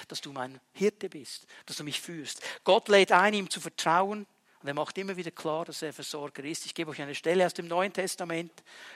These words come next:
Römer acht, Vers zweiunddreißig. Er hat ja nicht einmal seinen eigenen Sohn verschont, sondern hat ihn für uns alle hergegeben.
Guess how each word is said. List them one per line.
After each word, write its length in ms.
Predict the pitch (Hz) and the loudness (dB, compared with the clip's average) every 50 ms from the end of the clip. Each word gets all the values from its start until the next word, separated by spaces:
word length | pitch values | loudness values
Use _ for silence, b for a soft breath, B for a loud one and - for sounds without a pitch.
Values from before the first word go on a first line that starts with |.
| B - | B -4
Römer 260 | 147 151 151 160 151 | -4 -2 -2 0 0
acht, 300 | 139 143 151 - - - | 0 0 -2 -2 -6 -6
Vers 220 | - 147 - - | -4 -4 -4 -4
zweiunddreißig. 920 | - 151 135 143 143 139 - 139 123 127 131 - - - 131 - - - - _ _ _ _ _ _ _ _ _ _ _ _ - _ _ | -4 -4 -4 -4 -6 -4 -4 -4 -4 -2 -4 -6 -8 -10 -12 -14 -16 -18 -20 _ _ _ _ _ _ _ _ _ _ _ _ -20 _ _
Er 320 | 156 156 170 185 196 202 - - _ B B B B B B B B B | 2 4 6 6 6 6 4 -2 _ B B B B B B B B B
hat 180 | - 143 - | -6 -4 -4
ja 60 | 160 151 | -2 -4
nicht 180 | 160 160 - 185 | -4 -2 0 2
einmal 380 | 170 185 196 190 180 175 175 | 2 2 0 2 2 0 2
seinen 240 | - 170 160 160 160 | 2 0 -2 -2 -2
eigenen 400 | 151 143 151 170 156 175 165 165 | 0 0 0 0 -2 -4 -6 -6
Sohn 300 | 151 - 160 160 180 180 | -8 -8 -8 -10 -10 -10
verschont, 480 | - 190 - - 175 156 135 113 107 _ _ _ - _ _ B B B B B | -10 -10 -10 -10 -10 -12 -14 -16 -20 _ _ _ -20 _ _ B B B B B
sondern 280 | B - 165 165 165 151 | B -6 -4 -2 2 4
hat 200 | 160 156 - - | 4 4 4 2
ihn 140 | 190 208 202 | -2 -4 -2
für 140 | 190 185 175 | -2 -4 -4
uns 140 | 170 - | 0 0
alle 220 | 165 147 165 180 180 | 0 2 2 2 0
hergegeben. 720 | 147 156 165 185 - 190 175 - 156 135 117 - _ _ | 0 0 -2 -4 -4 -8 -8 -8 -8 -10 -10 -14 _ _